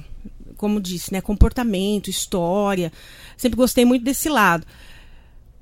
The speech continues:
O Fer, eu acho que você é um, é uma soma das duas coisas, né? E o Marcelo, eu vejo que, em-, embora ele tenha, ao longo da formação, ele, ele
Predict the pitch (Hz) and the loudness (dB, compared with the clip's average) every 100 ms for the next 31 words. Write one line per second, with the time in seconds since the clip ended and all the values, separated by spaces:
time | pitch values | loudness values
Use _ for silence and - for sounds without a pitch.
0 | - - 240 339 349 330 202 - 262 277 | -12 -6 0 2 4 2 0 2 2 2
1 | 269 - 330 320 - 262 277 294 - - | -4 -2 -2 -2 0 2 4 2 -4 0
2 | 330 320 285 226 220 202 233 - - 202 | 4 6 6 4 -2 0 0 -2 -4 -2
3 | 185 175 175 170 208 233 247 233 254 262 | 0 -2 -4 -6 -4 -2 -2 -2 2 2
4 | 269 - - 254 269 302 - 247 240 220 | 2 -2 -2 0 0 0 -2 -2 0 2
5 | 247 247 240 262 - 247 240 233 214 196 | 4 2 -2 -8 -8 -6 -4 -4 -4 -4
6 | 175 156 - - - - - - - - | -4 -6 -12 -16 -18 -20 -20 -20 -20 -20
7 | - - - - - - - - 214 208 | -20 -18 -18 -18 -20 -20 -20 -10 -8 0
8 | 233 214 254 302 285 - 247 233 208 - | 2 6 6 6 0 2 2 2 -2 -6
9 | - - - 214 233 277 233 - 220 202 | -10 -10 -2 4 4 4 0 -2 -2 -2
10 | - 185 175 180 - 180 | -4 -2 -2 -4 -8 -10